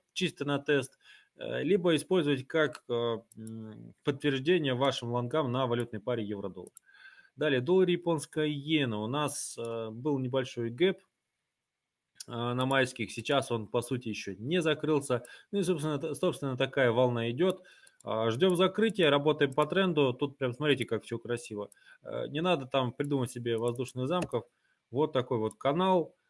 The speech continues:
Ну и, собственно, видим, как сейчас у нас рисуется нижняя граница.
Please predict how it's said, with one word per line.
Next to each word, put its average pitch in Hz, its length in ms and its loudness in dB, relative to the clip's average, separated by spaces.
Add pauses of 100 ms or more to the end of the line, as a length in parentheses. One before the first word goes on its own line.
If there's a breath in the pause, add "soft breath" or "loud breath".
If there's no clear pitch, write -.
(180)
Ну 147 220 -6
и, 131 60 -2
собственно, 135 340 -2
видим, 139 320 0
как 123 160 -4
сейчас 160 460 -2
у - 20 -4
нас 139 240 -2
рисуется 127 420 -2
нижняя 113 300 -2
граница. 107 500 -4